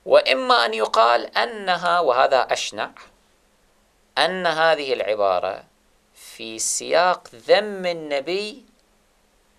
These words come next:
لا نقول هكذا، وإنما نقول بهذا التعبير، نقول كأن النبي عليه الصلاة، صلى الله عليه وآله، يوضح للناس أنه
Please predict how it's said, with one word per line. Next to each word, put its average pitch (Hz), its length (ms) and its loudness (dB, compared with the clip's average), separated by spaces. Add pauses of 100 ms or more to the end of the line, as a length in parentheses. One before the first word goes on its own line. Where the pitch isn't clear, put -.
(400)
لا 240 260 0
نقول 160 320 -2
هكذا، 104 600 -2
وإنما 156 600 -2
نقول 180 540 -6 (560)
بهذا 147 380 2
التعبير، 90 580 -4
نقول 123 300 -8
كأن 185 500 -6
النبي 135 640 -8 (580)
عليه 107 320 -2
الصلاة، 104 420 0 (140)
صلى 104 260 -2
الله 101 300 2
عليه 92 300 -4
وآله، 104 580 -2 (920)
يوضح 160 840 -2
للناس 170 600 -4
أنه 165 540 -4